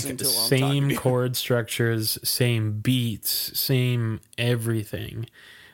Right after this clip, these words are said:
Speaker 2: Like, there was no spice to it. There's nothing lively about it. The only song that I thought was good is Boyish. It's the
Speaker 1: Okay.
Speaker 2: only song that I thought was good. And it was only because that there was a trumpet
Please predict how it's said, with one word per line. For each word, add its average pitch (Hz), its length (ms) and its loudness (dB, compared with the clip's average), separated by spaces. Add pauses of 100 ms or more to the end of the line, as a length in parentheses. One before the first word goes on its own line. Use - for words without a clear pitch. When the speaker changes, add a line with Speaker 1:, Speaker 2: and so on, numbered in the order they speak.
Speaker 2:
Like, 120 140 2
there 127 80 4
was 120 140 2
no 135 540 2
spice - 680 0
to 110 180 -4
it. 78 140 -6
There's 110 220 -2
nothing 117 760 0
lively 107 680 0
about 104 300 -6
it. 95 200 -10 (360)
The 139 280 2
only 165 400 2
song 127 420 0
that 120 140 2
I 117 160 2
thought 120 260 0
was 110 180 -2
good 110 600 -2
is 113 200 0
Boyish. 101 760 -8 (840)
It's - 100 -18
the 143 160 4
Speaker 1:
Okay. - 120 -2
Speaker 2:
only 127 300 2
song 113 360 0
that 104 120 0
I 101 60 0
thought 104 240 0
was 101 140 -4
good. 92 220 -6
And 123 140 -2
it 123 60 4
was 123 160 2
only 127 240 2
because 117 480 0
that 113 300 -2
there 117 140 2
was 110 180 0
a 110 60 -2
trumpet 104 640 -2